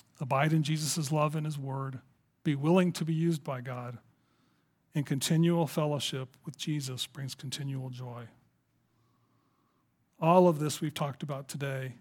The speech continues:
is so we can have joy, not just some here and there when things happen, but joy to the fullest. Don't you want that? To be filled with joy all the time? But we don't believe it's true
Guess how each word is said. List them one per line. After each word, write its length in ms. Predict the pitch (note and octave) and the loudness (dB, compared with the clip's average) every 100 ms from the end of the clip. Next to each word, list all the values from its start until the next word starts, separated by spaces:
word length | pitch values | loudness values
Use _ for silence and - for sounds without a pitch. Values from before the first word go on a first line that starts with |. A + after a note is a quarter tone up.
| _ | _
is 100 | - | -6
so 160 | - D3 | -2 -2
we 120 | D3 | -4
can 160 | D3+ C#3+ | -4 -4
have 200 | C#3 C3+ | -4 -6
joy, 440 | C3+ C#3 C3+ C3 - _ _ - | -8 -8 -8 -10 -16 _ _ 2
not 220 | G3 G#3+ | 4 4
just 200 | F3+ - | 2 2
some 260 | F3 D3+ | 2 0
here 340 | A2+ F3 D3+ D3+ | -2 0 0 -2
and 180 | C#3 C#3 | -4 -4
there 460 | C3+ D3 D3+ C#3 _ _ | -4 -4 -6 -8 _ _
when 140 | D#3 C#3 | -10 -8
things 260 | D3 C#3 | -6 -6
happen, 480 | - C#3 C#3 C#3+ C3+ - _ _ _ _ _ _ _ _ _ _ _ _ | -6 -8 -6 -8 -10 -14 _ _ _ _ _ _ _ _ _ _ _ _
but 160 | D3 B2+ | -6 -2
joy 260 | D3+ D3+ | 0 0
to 140 | D3 C#3+ | -2 -6
the 100 | C3 | -6
fullest. 580 | - C#3 B2+ - - - _ _ _ _ _ _ - | -6 -8 -8 -10 -12 -20 _ _ _ _ _ _ -2
Don't 220 | E3 D#3+ | 0 0
you 60 | |
want 220 | D3+ D#3 - | -2 -4 -2
that? 260 | E3+ D#3+ _ _ _ _ _ _ _ _ _ _ _ _ | -2 -2 _ _ _ _ _ _ _ _ _ _ _ _
To 80 | D#3+ | -6
be 80 | C#3+ | -4
filled 260 | - D3 | -2 -4
with 100 | C#3+ | -4
joy 220 | - D3 C#3+ | -6 -6 -4
all 160 | C#3 | -6
the 80 | C#3 | -6
time? 380 | - D3 D#3 B2+ _ _ _ _ _ _ _ _ _ _ _ _ _ - - | -6 -4 -4 -8 _ _ _ _ _ _ _ _ _ _ _ _ _ -20 -8
But 120 | D#3 D#3 | 0 4
we 80 | |
don't 140 | F3 F3+ | 4 4
believe 220 | F3 F3 | 4 2
it's 180 | D#3 - | 0 -6
true 380 | - E3+ C3 | -2 -2 -4